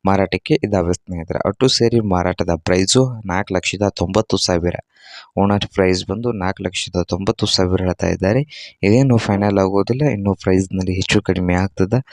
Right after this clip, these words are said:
ಹಾಗಾದರೆ ಈ ಸಟ್ಟ ಇರುವ ಲೊಕೇಶನ್ ನೋಡೋದಾದ್ರೆ ಮಹಾರಾಷ್ಟ್ರದ ತಸ್ಗಾಂವ್, ಮಹಾರಾಷ್ಟ್ರದ ತಸ್ಗಾಂವ್ ಲೊಕೇಶನಲ್ಲಿ ಮಾರಾಟಕ್ಕೆ ಸಿದ್ಧವಾಗಿದ್ದಾವೆ.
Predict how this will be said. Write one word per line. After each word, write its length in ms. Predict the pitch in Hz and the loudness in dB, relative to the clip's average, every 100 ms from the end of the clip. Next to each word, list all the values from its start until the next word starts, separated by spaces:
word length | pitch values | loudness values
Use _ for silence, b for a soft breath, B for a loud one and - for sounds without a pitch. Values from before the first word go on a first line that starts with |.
| B B | B B
ಹಾಗಾದರೆ 440 | B 98 113 131 135 | B 0 4 6 4
ಈ 40 | |
ಸಟ್ಟ 260 | 107 104 - | 4 0 2
ಇರುವ 280 | 120 110 98 | 4 4 4
ಲೊಕೇಶನ್ 500 | 92 - 107 - 101 | 2 0 -2 -2 -2
ನೋಡೋದಾದ್ರೆ 540 | 92 90 95 104 90 | -2 0 0 0 -2
ಮಹಾರಾಷ್ಟ್ರದ 800 | 90 90 92 101 - 98 98 120 - | -2 -2 0 -2 -2 -2 0 -2 -2
ತಸ್ಗಾಂವ್, 500 | 98 95 - 95 85 - b b b b 92 | -2 -2 0 0 -2 -6 b b b b -2
ಮಹಾರಾಷ್ಟ್ರದ 540 | 95 92 101 - 110 123 | 0 2 0 -2 -4 -2
ತಸ್ಗಾಂವ್ 560 | 110 98 101 101 107 | -2 -2 -4 -4 -2
ಲೊಕೇಶನಲ್ಲಿ 640 | 98 - 92 - 98 110 127 | 0 0 0 -2 -4 -2 0
ಮಾರಾಟಕ್ಕೆ 580 | 107 90 92 101 - | 0 0 0 -2 -2
ಸಿದ್ಧವಾಗಿದ್ದಾವೆ. 840 | 95 98 101 101 98 98 98 107 123 | -2 -2 0 2 2 -2 -2 0 0